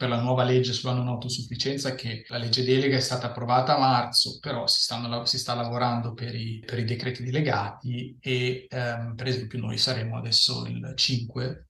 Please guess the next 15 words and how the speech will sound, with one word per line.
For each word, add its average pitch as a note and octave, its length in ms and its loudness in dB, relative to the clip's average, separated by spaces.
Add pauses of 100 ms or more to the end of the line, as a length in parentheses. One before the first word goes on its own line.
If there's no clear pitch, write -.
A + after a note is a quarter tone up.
presso - 280 -2
la A2+ 60 -4
Presidenza A#2+ 440 -2
del A2 80 -4
Consiglio B2 300 2
dei B2 120 0
Ministri B2+ 540 0 (320)
per C3+ 160 0
dare C3 240 4
la C3+ 120 4
nostra A#2+ 300 0
opinione B2+ 460 -4
su - 200 -4
quello A2+ 280 -6
che - 360 -8